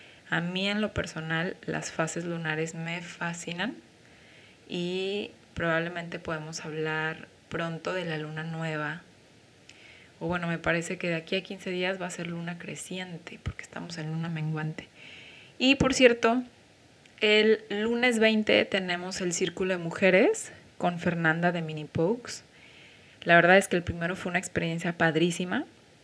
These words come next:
y me encantaría invitarlos de nuevo. Tenemos, invitarlas, porque es solo para mujeres.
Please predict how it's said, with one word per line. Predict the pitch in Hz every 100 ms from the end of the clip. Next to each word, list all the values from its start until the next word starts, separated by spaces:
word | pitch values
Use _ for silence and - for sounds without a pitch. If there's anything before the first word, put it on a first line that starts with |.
| - - - _ - - -
y | 185
me | 196
encantaría | 165 160 160 160
invitarlos | 160 170 170 160 160 156
de | 160
nuevo. | 156 160 160 240 - - - -
Tenemos, | - 175 180 180 196 - - - - - -
invitarlas, | 190 175 170 180 190 170 175 -
porque | 160 - 156 -
es | 160
solo | - 175 160
para | 160 160
mujeres. | 151 160 185